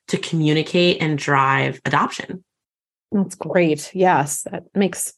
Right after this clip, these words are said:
Speaker 2: a whole lot of sense. That really close alignment, working together, reinforcing messaging, and, and so forth.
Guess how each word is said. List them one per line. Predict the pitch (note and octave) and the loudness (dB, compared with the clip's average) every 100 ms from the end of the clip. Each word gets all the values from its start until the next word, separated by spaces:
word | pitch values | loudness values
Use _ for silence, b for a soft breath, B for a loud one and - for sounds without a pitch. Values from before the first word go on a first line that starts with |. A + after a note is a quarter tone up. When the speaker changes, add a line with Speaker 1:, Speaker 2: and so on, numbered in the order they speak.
| - | -6
Speaker 2:
a | F#3+ | -4
whole | E3+ - B3 | -4 0 4
lot | A3+ F#3 | 4 4
of | |
sense. | F3 - E3 D3+ D3+ - | 2 2 2 2 -2 -6
That | D#3 D3 D3 | -4 -4 -4
really | D3+ D#3 D#3+ D3+ B B B | 0 4 4 2 B B B
close | - A#3+ A3+ | 0 2 2
alignment, | A#3 F#3 E3+ E3+ E3+ F3 | 2 2 2 2 2 2
working | F#3 F3+ F#3 | 0 0 -2
together, | E3+ D#3+ D3+ D3+ D#3+ C#3+ | -2 0 0 2 2 2
reinforcing | D3+ E3+ F3 F3 D#3 D#3 - D#3+ D#3 | 2 2 2 -2 -2 -2 -2 0 0
messaging, | D3+ C#3+ E3 D#3 D#3+ D3 D3+ D3+ | 0 0 -2 -2 0 0 0 0
and, | D3 C#3+ C#3+ C#3 | 0 0 0 0
and | D3+ C#3+ | -2 -2
so | C#3+ D#3 | 0 -2
forth. | D#3+ C#3+ | 2 2